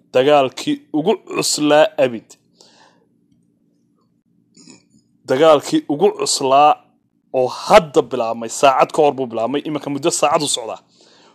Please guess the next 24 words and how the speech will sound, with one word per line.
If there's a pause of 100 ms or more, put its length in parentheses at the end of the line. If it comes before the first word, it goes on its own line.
(120)
Foodaa
la
istaray. (640)
Meydku
wuxuu
noqon
doonaa (1500)
iyo
waxa (120)
meydku
wuxuu
noqon
doonaa,
ciiddaasu
ka
badan
doonaa. (140)
Dagaalkii
ugu
cuslaabaa
hadda
muddo
saacadu
socdaa.